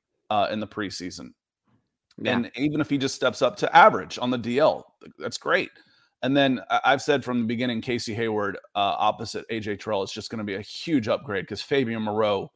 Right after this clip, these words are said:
Speaker 1: was freaking awful last year. You know, him and Means on the edge, y-, you get the edge every time, every single time, uh, that you wanted to run the ball, you're seven yards out and you're hoping a safety, before a safety, get out there and make a tackle. So, uh, a very,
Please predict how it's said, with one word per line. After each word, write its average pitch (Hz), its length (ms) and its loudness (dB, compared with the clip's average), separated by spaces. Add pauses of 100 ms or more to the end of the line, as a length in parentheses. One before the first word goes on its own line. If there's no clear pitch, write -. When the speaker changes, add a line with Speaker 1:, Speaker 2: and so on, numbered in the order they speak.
(200)
Speaker 1:
was - 220 -10 (600)
freaking 135 380 0
awful - 440 -2 (300)
last 92 320 0
year. 65 280 -12 (260)
You - 100 -8
know, 101 60 -4
him 180 220 2
and 160 120 2
Means 135 280 2
on 117 140 2
the 90 120 -2
edge, 113 560 -4 (580)
y-, 143 180 -8
you 156 140 0
get 143 200 4
the 139 100 2
edge 135 180 4
every 131 160 0
time, 101 300 -6 (360)
every 160 240 4
single 139 320 -2
time, 98 400 -6 (440)
uh, 110 240 2
that 117 180 -6
you 127 80 0
wanted 120 220 0
to 117 60 -2
run 117 180 0
the 113 80 0
ball, 113 240 4
you're 110 160 -2
seven 120 340 0
yards 113 260 0
out 104 240 4
and 101 80 -8
you're 107 100 -6
hoping 110 240 -4
a 107 40 -6
safety, 107 520 -6 (100)
before 113 300 0
a 107 40 0
safety, 110 340 -6
get 98 160 -6
out 101 160 2
there 101 100 -6
and 104 80 -6
make 95 160 -4
a 92 40 -14
tackle. - 420 -6
So, 107 400 2 (480)
uh, 110 280 4
a 107 80 2
very, 139 500 4